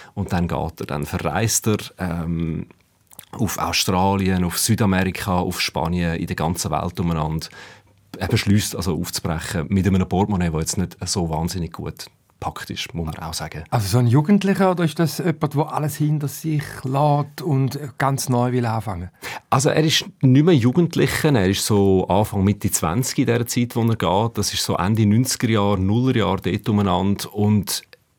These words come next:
Speaker 1: für ihn ist es wichtig, dass er eigentlich das Leben, das er gehabt hat, zurücklässt. Das ist auch ein, ein erklärtes Ziel von ihm. Er sagt, wie,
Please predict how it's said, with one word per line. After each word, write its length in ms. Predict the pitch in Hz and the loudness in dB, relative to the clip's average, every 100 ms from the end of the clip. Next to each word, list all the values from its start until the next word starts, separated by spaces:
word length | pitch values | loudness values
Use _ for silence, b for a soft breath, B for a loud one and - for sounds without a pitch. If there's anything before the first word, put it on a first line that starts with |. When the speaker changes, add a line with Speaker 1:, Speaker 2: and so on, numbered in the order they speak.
| - | -10
Speaker 1:
für 220 | - 123 | 2 4
ihn 160 | 131 | 6
ist 160 | 160 107 | 6 4
es 120 | 92 | 2
wichtig, 400 | 95 117 - 95 | 2 2 0 -4
dass 180 | - 90 | -2 -2
er 100 | 87 - - | -2 -4 -8
eigentlich 520 | 82 87 98 87 87 - | -8 -4 -2 -2 -4 -4
das 300 | - 87 - | -2 -2 0
Leben, 300 | 95 87 101 | -2 -2 -2
das 120 | 87 90 | -2 0
er 60 | |
gehabt 280 | 90 - 90 | 0 -2 0
hat, 220 | 85 85 - | 0 -4 -6
zurücklässt. 880 | - 87 85 - 71 - - - - B B - | -4 -2 -4 -4 -4 -4 -8 -14 -16 B B -8
Das 160 | 95 82 | -4 -2
ist 80 | |
auch 140 | 82 80 | 0 0
ein, 180 | 82 82 | 0 -2
ein 320 | 78 78 85 | -4 -4 -2
erklärtes 520 | 85 92 92 98 - | -2 -2 -2 -2 -4
Ziel 320 | - 104 117 | -2 -2 -2
von 200 | 120 113 | 0 0
ihm. 160 | 95 98 | 2 2
Er 100 | 85 | 0
sagt, 400 | - 76 85 - | -2 -2 -2 -2
wie, 260 | 87 95 | 0 0